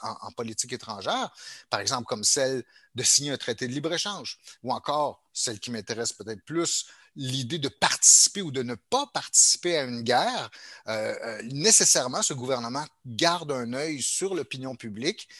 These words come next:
Et ce qui m'intéresse, c'est d'expliquer qu'est-ce qui, euh, euh, comment rendre compte des changements dans l'attitude de l'opinion publique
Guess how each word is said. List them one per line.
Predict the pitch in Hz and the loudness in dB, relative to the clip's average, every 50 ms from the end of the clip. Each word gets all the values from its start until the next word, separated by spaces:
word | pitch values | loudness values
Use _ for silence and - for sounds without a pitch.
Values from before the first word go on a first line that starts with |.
| - - - - | -18 -18 -18 -4
Et | - 117 | 2 4
ce | - - | 4 4
qui | - 123 | 4 0
m'intéresse, | 120 110 95 - 101 95 117 170 208 - | -2 -4 -4 -6 -6 -2 0 2 2 2
c'est | 156 127 | 2 0
d'expliquer | 120 113 - - - - - 165 | -2 -6 -6 -8 -8 -8 -8 -8
qu'est-ce | 156 - - 175 - - | -6 -4 -2 2 2 2
qui, | - - - 147 147 156 160 - - - - - - - _ - | 0 0 -6 -10 -10 -10 -12 -14 -16 -18 -16 -16 -16 -14 _ -4
euh, | 117 113 104 104 104 104 98 - - - | -2 -2 -2 -2 -4 -6 -6 -10 -10 -8
euh, | 104 107 101 98 98 95 95 95 92 92 95 98 98 101 104 110 107 - - | -8 -6 -6 -6 -6 -8 -8 -10 -10 -12 -14 -14 -14 -16 -16 -16 -18 -16 -6
comment | - - 139 151 180 170 | -4 -2 0 2 0 2
rendre | 135 160 170 165 - 127 120 | 2 2 2 2 2 0 0
compte | - 185 196 185 156 | 0 0 0 0 -2
des | 135 131 117 | -2 0 2
changements | - - - 185 170 170 160 123 135 160 180 202 214 208 | 2 2 2 0 -2 -4 -6 -6 -6 -6 -4 -4 -4 -4
dans | 160 135 139 135 135 135 | -2 -2 -4 -4 -4 -4
l'attitude | 135 123 107 - - - - - - 156 | -6 -6 -4 -2 -2 -2 -2 -4 -8 -8
de | 139 120 | -8 -8
l'opinion | 117 113 - - - 123 123 117 | -8 -8 -10 -12 -10 -10 -10 -10
publique | - 113 101 107 127 160 - - | -10 -12 -8 -6 -6 -6 -8 -8